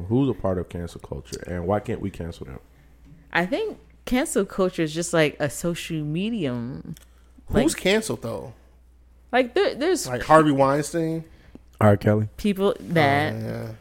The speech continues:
Speaker 2: people
Speaker 3: That's
Speaker 2: have can-, are trying to cancel
Speaker 3: Is,
Speaker 2: Dave
Speaker 3: is,
Speaker 2: Chappelle.
Speaker 3: is Bill Cosby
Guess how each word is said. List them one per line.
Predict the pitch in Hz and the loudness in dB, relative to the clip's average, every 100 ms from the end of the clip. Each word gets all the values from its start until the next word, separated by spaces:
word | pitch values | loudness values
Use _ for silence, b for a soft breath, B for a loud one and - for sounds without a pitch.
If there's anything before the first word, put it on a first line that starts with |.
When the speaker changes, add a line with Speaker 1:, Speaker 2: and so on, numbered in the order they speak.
| - | -6
Speaker 2:
people | 185 175 | -4 4
Speaker 3:
That's | 165 | 4
Speaker 2:
have | 160 | 4
can-, | - 175 | -2 -2
are | 151 143 | 0 0
trying | - - 160 156 | -2 0 0 0
to | |
cancel | 151 165 160 - 156 | -4 -6 -6 -2 0
Speaker 3:
Is, | 147 | 2
Speaker 2:
Dave | 139 | 4
Speaker 3:
is, | 156 139 | 2 2
Speaker 2:
Chappelle. | 123 170 165 160 151 147 147 143 | -4 -2 0 2 2 0 0 -2
Speaker 3:
is | 147 | -2
Bill | 123 185 | 4 4
Cosby | - 185 240 294 | 6 4 4 0